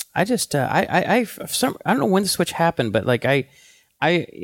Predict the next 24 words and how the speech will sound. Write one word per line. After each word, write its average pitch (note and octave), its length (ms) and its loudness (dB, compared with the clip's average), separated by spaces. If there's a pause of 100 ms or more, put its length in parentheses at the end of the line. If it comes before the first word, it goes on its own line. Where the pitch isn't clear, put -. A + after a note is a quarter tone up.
(100)
whenever F#3+ 260 2
it - 40 -2
gets - 180 -4
late D#3+ 160 2
at A2+ 60 -8
night, B2 400 2
I B2 140 2
just, C3 220 -4
I B2 80 0
find C#3 280 0
myself, C3 300 0
my A#2+ 80 2
productivity B2 480 -2
starting C3+ 220 -2
to C#3 80 0
wane, C#3+ 400 0
and A2+ 180 -4
so A#2 180 2
then A2+ 100 0
I'm G#2+ 80 -2
just B2 120 -8
like, G#2 120 -6
"Screw A#2 340 2
it, G#2+ 220 2